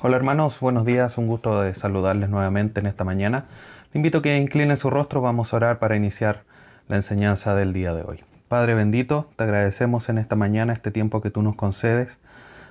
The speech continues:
de estar nuevamente congregados a través de estos medios virtuales para ser instruidos por tu palabra. Te rogamos que tú nos dirijas en este, en este tiempo que vamos a dedicar a escuchar tu palabra para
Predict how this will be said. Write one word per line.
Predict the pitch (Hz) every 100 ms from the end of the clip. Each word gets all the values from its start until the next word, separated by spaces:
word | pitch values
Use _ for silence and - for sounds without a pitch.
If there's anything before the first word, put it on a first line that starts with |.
| -
de | 110
estar | - 107
nuevamente | 107 104 104 104 101
congregados | 104 101 98 101 107 110 104 104
a |
través | 101 101 98
de |
estos | 98 104
medios | 101 104 101
virtuales | 95 - 110 110 107
para | 101 92 92 - - - - _
ser | - 104
instruidos | 98 - - 101 101 98
por | 101 -
tu | 87
palabra. | 90 87 82 82 - _ -
Te | 101
rogamos | 104 104 117 117
que | - 110 104
tú | 98 110 107 107
nos | 98
dirijas | 98 98 117 131 127 120
en | 113
este, | 113 - 110 104 - - - - -
en | 98
este | 101 107
tiempo | 104 120 127 113
que | 107
vamos | 107 110 -
a | 110
dedicar | 104 98 - 113
a |
escuchar | 107 98 - 110
tu | 110
palabra | 98 98 104 117 117
para | - 92 95